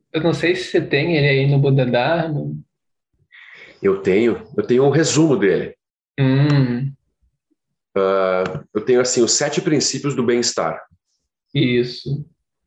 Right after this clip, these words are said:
Speaker 2: É, o rei, o rei Ajatashatru, que era filho do rei Bimbisara, ele matou o pai pra assumir o trono. É uma
Speaker 1: <laughs>
Speaker 2: passagem, uma passagem violenta também do Buda
Speaker 1: É.
Speaker 2: Dharma, assim.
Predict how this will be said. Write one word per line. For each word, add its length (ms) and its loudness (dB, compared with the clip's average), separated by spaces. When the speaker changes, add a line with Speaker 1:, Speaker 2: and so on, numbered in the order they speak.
Speaker 2:
É, 100 0
o 80 4
rei, 200 2
o 280 2
rei 180 2
Ajatashatru, 1120 -2
que 100 -4
era 200 -2
filho 680 0
do 100 2
rei 220 2
Bimbisara, 720 -2
ele 120 0
matou 440 0
o 40 -8
pai 240 0
pra 120 -2
assumir 280 -4
o 100 -4
trono. 380 2
É 20 2
uma 160 0
Speaker 1:
<laughs> 0 -
Speaker 2:
passagem, 500 -4
uma 140 -2
passagem 460 0
violenta 540 2
também 300 2
do 60 0
Buda 120 -2
Speaker 1:
É. 260 2
Speaker 2:
Dharma, 200 -4
assim. 340 -16